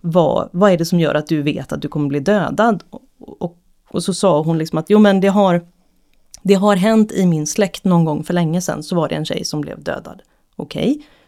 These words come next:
berätta om det. Hur, hur fick du veta det?" "Jag vet inte, för hon minns inte ens, för det är liksom en berättelse som bara finns och som inte, som man inte pratar om vid middagsbordet, men den finns där." Så den där typen av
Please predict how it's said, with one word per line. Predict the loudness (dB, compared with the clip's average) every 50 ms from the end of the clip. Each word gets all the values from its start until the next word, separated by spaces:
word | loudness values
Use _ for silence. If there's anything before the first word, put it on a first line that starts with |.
| _ _
berätta | -4 -4 -4 -4 -2 -2 0
om | 2 2 2
det. | 0 0 -2 -2 -2
Hur, | 0 0 0 0 0 -2 -6 -10 -6
hur | -2 0 0 0 0
fick | -2 -6 -8 -4 -4
du | -2 -2 0 0
veta | 0 -2 -2 -4 -8 -6
det?" | -4 -2 -2 -2 -4 -6 -14 _ _ _ _ _ _ _ _ _ _ _ _ _
"Jag | -4 -2
vet | 0 0 -2 -2 -2 -2
inte, | -2 -2 -2 -4 -6 -10 -8 -2
för | 0
hon | 4 4 4
minns | 4 4 4 2
inte | 0 -2 -2 -6
ens, | -10 -10 -10 -6
för | -4
det | -2 -2 0
är |
liksom | -2 -2 -4 -2 -2
en | 0
berättelse | 0 -2 -2 -4 _ -8 -6 -6 -6 -4
som | -4 -4
bara | -4 -4 -4 -4
finns | -6 -6 -6 -6 -8 -10 -12 -12
och | -8 -8 -6 -2
som | 0 2
inte, | 2 2 0 -2 -6
som | -4 0
man | 2 4
inte | 4 2 2 0 -2
pratar | 2 2 2 2 2 0 -2
om | -2 -2 -4 -8 -6
vid | 0 2 2
middagsbordet, | 2 2 0 -2 -4 -4 -6 -8 -8 -8 -12 -14 -10 -4
men | -2 0 0
den | 0 -2 -4 -2
finns | -2 -2 -2 -2 -4 -6
där." | -10 -10 -10 -10 -14 -18 _ _ _ _ _ _ _ _
Så | -6 -4 -2
den | 0 0 0 2
där | 2 4 4 2
typen | 2 0 -4 -4 -4 -4 -4
av | -4 -4 -6 -8